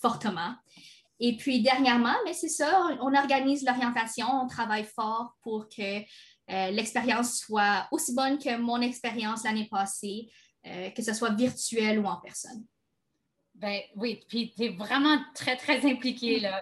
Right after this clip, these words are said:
Speaker 2: En t'entendant parler, je suis, je suis fatiguée, là, déjà. Je, <laughs> je sens que t'en as beaucoup. Euh, est-ce, et, et t'as décroché un poste aussi avec la professeure Jackman cette année, n'est-ce pas ?
Speaker 1: Oui, je suis très excitée. Donc, les pro-,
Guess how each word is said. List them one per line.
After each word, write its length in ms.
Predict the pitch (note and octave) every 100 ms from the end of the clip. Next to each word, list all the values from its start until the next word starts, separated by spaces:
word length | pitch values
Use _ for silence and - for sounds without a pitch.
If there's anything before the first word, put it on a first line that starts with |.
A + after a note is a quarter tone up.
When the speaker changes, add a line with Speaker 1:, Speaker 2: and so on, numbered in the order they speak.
| -
Speaker 2:
En 120 | G#3
t'entendant 500 | A3+ A3 A3+ G#3+ A3
parler, 380 | A3 G#3+ G3+ A#3
je 60 | A3
suis, 320 | G#3+ G3 F3
je 100 | -
suis 140 | -
fatiguée, 600 | F3+ A3 G#3 - G#3 G#3
là, 120 | G3+
déjà. 320 | F#3+ F#3+ F#3+ G3+
Je, 100 | C#4
<laughs> 400 | C4+ E4+ G4 F#4+
je 240 | - F4
sens 340 | - D4 D4
que 540 | C#4+ B3+ C4 E4+ - -
t'en 180 | E4+ B3+
as 80 | C4+
beaucoup. 500 | G#3+ C4+ - D4 E4
Euh, 800 | - - - - A3+ A3+ A3 A#3 -
est-ce, 340 | B3+ D4 C#4+ - -
et, 280 | C#4+ C4+
et 60 | C4+
t'as 160 | C4+ B3+
décroché 500 | B3 B3 C#4 C4+ D#4+
un 140 | C4
poste 360 | A#3+ D#4+ G4+ -
aussi 280 | C#4 - C4
avec 180 | A#3
la 80 | A3+
professeure 580 | A3 G#3+ G#3+ G3+ G3+ G3
Jackman 520 | B3+ E4 A#4+ G#3 F#3+ F3+
cette 180 | -
année, 280 | F#3+ F3 E3+
n'est-ce 220 | E3+ E3+
pas ? 160 | - C#4+ - - - _ _ _ -
Speaker 1:
Oui, 360 | B3+ C#4 C#4+
je 60 | D4
suis 200 | - B3+
très 340 | - B3+ B3+
excitée. 500 | B3 B3+ - B3 C#4
Donc, 180 | C#4+ B3
les 120 | B3+
pro-, 120 | B3